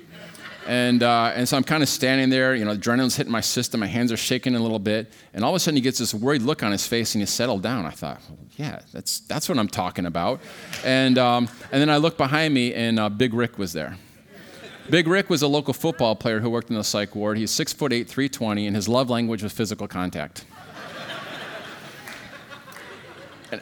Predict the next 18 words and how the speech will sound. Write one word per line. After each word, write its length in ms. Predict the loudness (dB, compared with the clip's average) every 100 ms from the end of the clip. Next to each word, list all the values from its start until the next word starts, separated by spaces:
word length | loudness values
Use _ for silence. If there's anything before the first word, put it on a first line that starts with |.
| 0
and 120 | 4
I 100 | 4
began 360 | 4 4 4 4
to 60 |
find 420 | 2 2 2 4 4
this 160 | 2
confidence 680 | 0 2 2 2 2 2 0
come 240 | 0 4 4
over 240 | 4 4
me 340 | 2 0 -4 -10 -18 -20 -20 -2
once 200 | 2 4
I 40 |
realized 440 | 4 4 4 2 2
Big 160 | 2
Rick 220 | 2 0 -2
was 140 | -2
with 160 | -4 -4
me. 240 | -8 -10